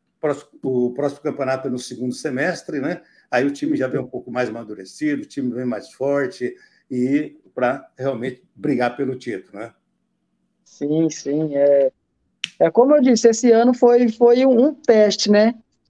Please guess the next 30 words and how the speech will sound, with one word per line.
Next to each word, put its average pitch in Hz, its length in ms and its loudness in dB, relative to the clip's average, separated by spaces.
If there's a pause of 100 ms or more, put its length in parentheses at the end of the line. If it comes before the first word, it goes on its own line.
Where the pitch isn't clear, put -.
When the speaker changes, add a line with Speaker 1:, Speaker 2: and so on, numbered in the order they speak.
Speaker 2:
Pra 185 200 6
ver 196 200 4
como 214 240 4
que 226 120 2
nós 226 200 4
ia 226 120 4
se 226 160 0
sair 220 280 4
nesse 226 200 4
campeonato. 233 680 4
Porém, 254 680 4 (500)
é 180 80 4
que 202 140 2
nem 208 80 4
eu 240 80 4
falei 269 320 4
pra, 320 200 4
eu 285 200 4
falo 269 260 4
pros 277 160 4
jogadores 277 640 4
lá, 208 340 4 (600)
é, 175 800 4
cada 214 320 4
jogo 254 720 4
é, 254 520 2
é, 269 60 -2 (140)
é 254 180 4
da 254 280 4
vida. 220 540 4